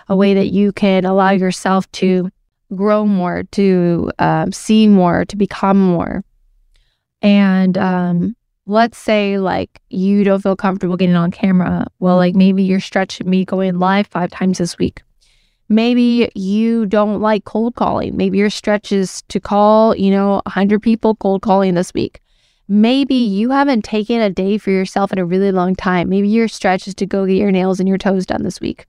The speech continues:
Maybe you haven't allowed yourself to really honor yourself. And maybe it's time for you to just get in some silence,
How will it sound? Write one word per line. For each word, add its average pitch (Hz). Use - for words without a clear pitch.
Maybe 240
you 247
haven't 226
allowed 220
yourself 214
to 214
really 233
honor 208
yourself. 214
And 214
maybe 220
it's 208
time 202
for 208
you 190
to 208
just 196
get 202
in 190
some 190
silence, 196